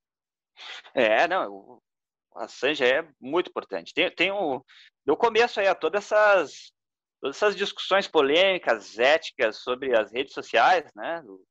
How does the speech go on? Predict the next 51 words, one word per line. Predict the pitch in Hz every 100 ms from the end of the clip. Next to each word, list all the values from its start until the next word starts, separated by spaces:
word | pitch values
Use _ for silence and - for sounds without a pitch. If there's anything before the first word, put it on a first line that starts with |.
| _ _
Facebook | - - _ 110 147 139
e | _
tal. | 120 127 _ _ _ _ _ _ _ _ _ _ _ _ _ _ _ _ _ _ _ _ _
E | 98
o | _
pessoal | 110 - 135
até | 160 190
tá | 233
recomendando | 208 202 196 190 202
um |
filme | 160 180 220 226
ali | 170
no, | 190 175 135
no | 127 120 110
Netflix, | 110 110 - 156 202
né? | 143 127 208
Aqui | - -
no, | 202 220
no | 190
Ladai | 180 151 180
é | 208
o |
único | 208 277 -
programa | 220 190 220 247 247 240
que | 220
a | 208
gente | 208 233
recomenda | 226 202 202 233
o | 226
filme | 233 247
dos | 247
amigos | 262 208 247 254
que |
a | 233
gente | 233 -
não | 240
assistiu, | 262 - - _ _
porque | 233 -
a | 220
gente | 202 -
sabe | 240 254
que | -
o | 233
filme | 220 233
é |
bom. | 180 165 - _ _ _ _ _ _ _ _ _ _ _
E | 123
o |
filme | 135 185 190
que |
o | -